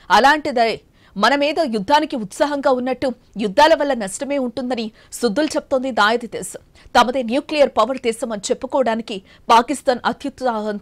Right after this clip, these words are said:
చూపిస్తూ ఉంటుంది. ఈసారి కూడా అదే చేసింది. మన రెండు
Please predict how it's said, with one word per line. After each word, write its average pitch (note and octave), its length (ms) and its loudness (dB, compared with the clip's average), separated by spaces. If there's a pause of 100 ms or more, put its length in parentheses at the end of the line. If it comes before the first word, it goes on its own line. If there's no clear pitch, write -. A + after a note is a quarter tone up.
చూపిస్తూ A#3 480 -6
ఉంటుంది. E3+ 360 -8 (420)
ఈసారి C4 440 2
కూడా B3+ 220 2
అదే C4+ 120 -2 (120)
చేసింది. G3+ 340 -10 (320)
మన A3 220 2
రెండు C4 180 -2